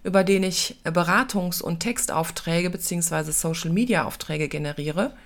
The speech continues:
ist LinkedIn. Bei LinkedIn tummeln sich sehr, sehr viele gute Unternehmen, Medien, aber auch das Akademische.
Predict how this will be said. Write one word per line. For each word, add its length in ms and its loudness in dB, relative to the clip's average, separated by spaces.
ist 260 0
LinkedIn. 680 2
Bei 140 8
LinkedIn 500 4
tummeln 380 6
sich 360 0
sehr, 280 6
sehr 160 4
viele 400 2
gute 300 0
Unternehmen, 840 2
Medien, 800 6
aber 220 8
auch 100 4
das 160 0
Akademische. 800 2